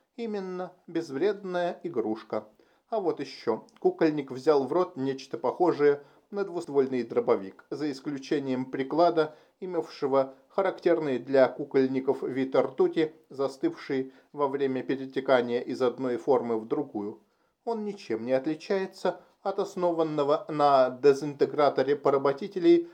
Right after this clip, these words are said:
шансового инструмента, если не считать того, что один из лучей подавляет положительный заряд протонов.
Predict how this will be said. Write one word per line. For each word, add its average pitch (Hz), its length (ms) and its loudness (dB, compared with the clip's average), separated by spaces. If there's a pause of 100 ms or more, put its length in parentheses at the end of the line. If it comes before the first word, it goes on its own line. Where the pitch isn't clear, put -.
(120)
шансового 165 680 -2
инструмента, 120 1040 -6 (160)
если 170 300 -6
не 160 140 -6
считать 160 440 -4
того, 170 400 0 (280)
что 165 480 4
один 156 340 2
из 143 120 0
лучей 180 540 -2 (240)
подавляет 196 640 -4
положительный 151 680 -2
заряд 127 440 0
протонов. 120 540 -4